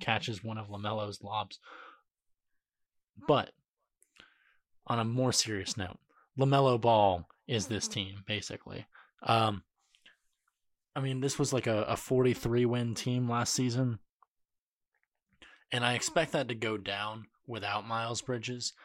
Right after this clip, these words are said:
but LaMelo Ball is going to influence winning,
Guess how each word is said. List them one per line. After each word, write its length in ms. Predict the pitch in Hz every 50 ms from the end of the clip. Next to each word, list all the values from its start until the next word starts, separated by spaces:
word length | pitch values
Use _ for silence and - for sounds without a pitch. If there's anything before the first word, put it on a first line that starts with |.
| - - _ -
but 240 | 120 107 123 127 117
LaMelo 480 | 117 113 113 127 131 135 131 123 117
Ball 340 | 107 113 110 107 107 104 107
is 200 | 101 107 104 107
going 260 | - 117 110 107 107
to 160 | - - 104
influence 520 | 101 110 101 - - - 107 104 101 - -
winning, 420 | 113 107 107 107 107 104 98 95